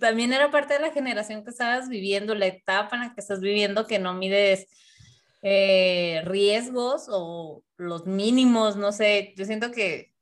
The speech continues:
sí pasaban cosas seguramente, pero como adolescentes, pues los minimizas, ¿no?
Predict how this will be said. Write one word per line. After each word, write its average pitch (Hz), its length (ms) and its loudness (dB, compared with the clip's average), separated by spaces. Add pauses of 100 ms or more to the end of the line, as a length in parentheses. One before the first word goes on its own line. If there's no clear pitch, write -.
(720)
sí 262 240 -4
pasaban 311 380 2
cosas 349 340 0
seguramente, 277 680 -4 (680)
pero 190 880 6
como 202 220 0
adolescentes, 190 720 0 (180)
pues 180 220 -8
los 190 220 2
minimizas, 208 680 -2
¿no? 202 380 -6